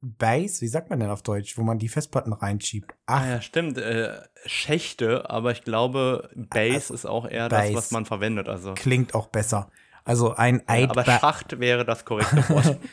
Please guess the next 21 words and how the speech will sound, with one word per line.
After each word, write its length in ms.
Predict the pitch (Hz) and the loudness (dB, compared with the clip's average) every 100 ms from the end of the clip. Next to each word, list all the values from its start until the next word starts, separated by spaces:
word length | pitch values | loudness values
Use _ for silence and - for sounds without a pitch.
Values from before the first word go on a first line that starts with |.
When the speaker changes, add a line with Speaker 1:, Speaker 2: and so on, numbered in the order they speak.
| - - | -12 -8
Speaker 1:
<laughs> 180 | - | -6
Ein, 260 | 381 127 131 | -2 2 2
ein 360 | - 127 135 - | 2 4 4 4
acht, 380 | 127 147 - - | 4 2 0 -6
ein, 220 | - 127 120 | 0 0 2
eine 460 | 120 120 127 123 | 0 2 0 2
achtschachtige 800 | 127 117 - - 120 - 113 117 | 0 -2 -4 0 0 -2 -6 -4
Box 340 | 113 113 - 117 | -2 -2 -2 -2
habe 200 | 104 107 | -2 -4
ich 140 | - | -4
mir 120 | 110 | -6
gekauft. 500 | 107 107 113 117 - _ _ _ _ _ _ _ - | -6 -4 -2 -2 -4 _ _ _ _ _ _ _ -2
Und 380 | 117 117 110 | 2 2 2
da 140 | 113 113 | 2 2
kommen 280 | - 117 110 | 2 2 4
dann 240 | 113 104 | 2 2
acht 300 | 120 113 - | -2 -2 -2
mal 340 | 120 113 113 - | 2 2 2 2
achtzehn 640 | 123 - - - 110 104 | 2 2 -4 -2 0 0
Terabyte 640 | - 104 104 101 104 98 110 | -2 -2 -2 0 0 -2 -2
rein, 380 | 95 101 123 | 0 0 0